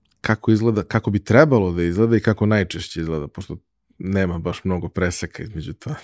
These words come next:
ta dva skupa, ovaj, odnos između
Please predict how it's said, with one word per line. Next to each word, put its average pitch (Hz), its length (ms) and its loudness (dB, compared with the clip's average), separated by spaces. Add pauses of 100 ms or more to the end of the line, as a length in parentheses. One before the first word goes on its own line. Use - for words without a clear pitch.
ta 95 160 4
dva 90 220 -2
skupa, - 440 -4 (560)
ovaj, 87 760 0
odnos 98 440 0
između 90 680 -2